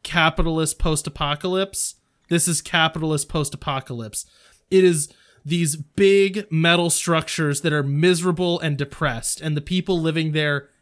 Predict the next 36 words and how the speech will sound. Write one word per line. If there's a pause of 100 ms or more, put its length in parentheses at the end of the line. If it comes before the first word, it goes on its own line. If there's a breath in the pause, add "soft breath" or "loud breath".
hated
it. (180 soft breath)
So
it
became
a
huge
breeding
ground
for
social
unrest,
not
only
between
these
cities,
but
inside
of
them, (400 loud breath)
because
people
were,
like,
basically
starving. (420 loud breath)
There
was
nothing
to
do
in
these,
like,
very